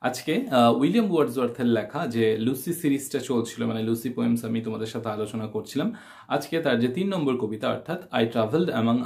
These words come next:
Unknown Men, এই কবিতাটা তোমাদের সাথে আজকে আলোচনা করব, line by line analysis করব, আহ, বা এক্সপ্লেনেশন যাই বলো না কেন তোমাদের সাথে আলোচনা করব। তবে তার আগে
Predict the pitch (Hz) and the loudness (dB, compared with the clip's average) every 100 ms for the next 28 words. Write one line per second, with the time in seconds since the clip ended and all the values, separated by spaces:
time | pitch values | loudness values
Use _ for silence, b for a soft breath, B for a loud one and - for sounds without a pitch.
0 | 113 110 107 101 95 87 b b b 147 | 0 2 0 -2 -6 -10 b b b 2
1 | 139 120 120 127 175 127 117 - 117 202 | 4 4 4 0 -2 -2 -2 -2 -2 0
2 | 117 - 135 - 113 110 110 104 110 107 | 0 -2 -6 0 0 0 -2 -4 -4 0
3 | 113 110 123 127 127 123 117 113 113 113 | 2 6 6 6 4 2 2 0 0 -2
4 | - - 120 185 240 B B _ 110 110 | -6 -6 -2 -2 -2 B B _ 0 4
5 | 107 107 104 107 110 113 - 117 113 123 | 4 2 -2 0 0 -2 -2 0 0 2
6 | 113 117 117 110 113 113 123 113 110 107 | 4 6 4 2 0 -2 -2 -4 -6 -6
7 | 113 107 107 113 107 123 165 135 117 123 | -6 -4 -4 -4 -4 -6 -4 2 4 6
8 | 135 120 165 | 6 6 2